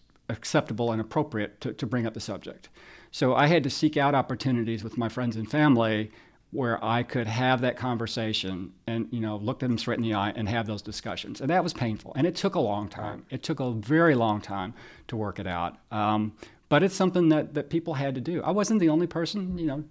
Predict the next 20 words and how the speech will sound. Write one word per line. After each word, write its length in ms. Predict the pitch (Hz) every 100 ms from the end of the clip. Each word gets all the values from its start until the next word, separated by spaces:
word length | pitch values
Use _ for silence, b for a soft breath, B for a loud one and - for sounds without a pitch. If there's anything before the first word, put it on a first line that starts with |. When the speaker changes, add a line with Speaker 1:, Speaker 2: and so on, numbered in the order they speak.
| 139
Speaker 1:
doing 240 | 139 151
that 260 | 143 143 160
in 80 | 143
the 80 | 143
seventies. 500 | 139 131 143 156 135
Other 200 | 120 147
people 300 | 139 147 131
were 120 | 127
doing 260 | 127 127
it 120 | 123 120
as 120 | 113
well. 300 | 120 127 127 B B B _
But, 340 | 139 131 -
um, 340 | 131 123 123 127
you 120 | 139
know, 40 | 160
there 80 |
wasn't 260 | 175 185 190
a 40 |
roadmap. 540 | 165 190 147 90 71